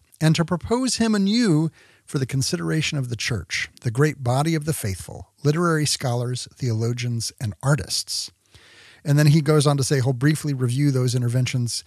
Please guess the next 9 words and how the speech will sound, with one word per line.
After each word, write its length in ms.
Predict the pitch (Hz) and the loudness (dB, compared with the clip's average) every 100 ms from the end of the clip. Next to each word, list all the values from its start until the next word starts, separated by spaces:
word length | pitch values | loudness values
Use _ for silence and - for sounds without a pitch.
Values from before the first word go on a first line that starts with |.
| - _ _ _ - | -14 _ _ _ -6
uh, 140 | 123 | -4
concentrating 640 | 117 185 190 180 - 165 151 | -2 -2 0 0 0 2 2
on 80 | 135 | 2
the 60 | |
popes 400 | 123 - 160 - | -2 -4 -4 -6
of 80 | 147 | -6
the 60 | 131 | -2
last 280 | 131 117 | -2 -2
century 540 | - 175 - 165 160 | -2 -2 -2 -2 -2